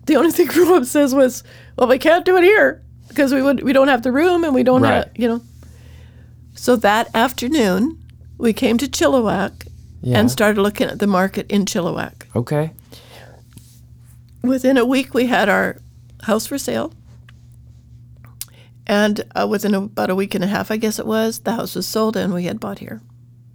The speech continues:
Speaker 2: Yeah, just the house you're in now.
Speaker 1: Yeah, but that was the fortieth house that we looked at.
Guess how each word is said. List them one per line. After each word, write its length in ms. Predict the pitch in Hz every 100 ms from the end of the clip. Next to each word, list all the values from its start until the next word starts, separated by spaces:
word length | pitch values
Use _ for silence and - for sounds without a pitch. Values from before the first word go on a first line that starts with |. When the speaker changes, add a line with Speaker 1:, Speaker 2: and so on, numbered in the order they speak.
| -
Speaker 2:
Yeah, 320 | 98 98 90 - -
just 280 | 110 110 - - - -
the 100 | 110
house 280 | 104 110 107
you're 140 | 110 104
in 120 | 101
now. 300 | 98 90 -
Speaker 1:
Yeah, 280 | 220 180 - -
but 120 | 226
that 200 | 220 208
was 160 | 226 -
the 80 | 196
fortieth 560 | - 208 220 202 180 -
house 260 | 202 196
that 140 | - 165
we 80 | 180
looked 300 | - - -
at. 220 | -